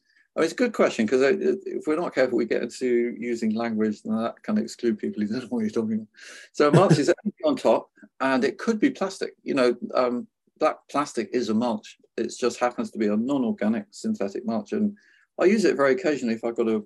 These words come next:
big weed problem, like masses of bindweed or something like that. You put the plastic on for half a year or even a year, and that doesn't get rid of it, but it weakens it so much that you're in a situation where you can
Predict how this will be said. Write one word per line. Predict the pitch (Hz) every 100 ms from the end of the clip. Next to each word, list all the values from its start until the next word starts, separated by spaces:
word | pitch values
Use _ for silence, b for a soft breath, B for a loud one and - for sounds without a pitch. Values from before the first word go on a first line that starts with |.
| _
big | 123 107
weed | 113 120
problem, | - 147 139 120
like | 110 104
masses | - 120 110 120 117
of | 107
bindweed | 120 117 110 123 120
or | 113
something | - 110
like | 113 107
that. | 127 - b b b b _
You | 120
put | 117 127
the | 120
plastic | 120 127 127 123
on | 123 120
for | 107 117
half | 110 120 117
a |
year | 120 120 113
or | 107
even | 120 113
a |
year, | 107 113 113 107 -
and | 104 104 107 - _
that | 123 - -
doesn't | - 180
get | 156 160
rid | 202
of | 185
it, | 120 -
but | -
it | -
weakens | 151 175 127 113
it | 117
so | 131
much | 120 107 -
that | 104 -
you're | 117
in | 110
a | 107 -
situation | - 110 107 113
where | 107
you | 107 107
can | - 107